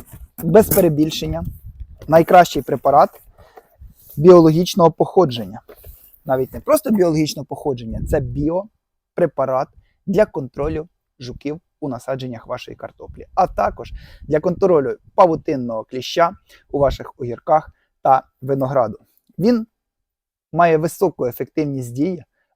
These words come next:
у спеку, на літо, саме те.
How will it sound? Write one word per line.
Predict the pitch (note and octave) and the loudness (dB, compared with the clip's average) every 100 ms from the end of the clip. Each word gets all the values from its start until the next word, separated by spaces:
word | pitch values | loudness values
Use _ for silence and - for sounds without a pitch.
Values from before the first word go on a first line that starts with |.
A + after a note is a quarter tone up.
| - | -4
у | D#3 | -4
спеку, | - - F3+ D#3 - - _ _ _ - | -4 0 2 2 -2 -20 _ _ _ -4
на | D#3 | -2
літо, | C#3+ D3 - - _ _ | 0 -2 -4 -16 _ _
саме | - E3 C#3+ C3 | -2 0 0 -4
те. | A#2+ A2+ | -8 -10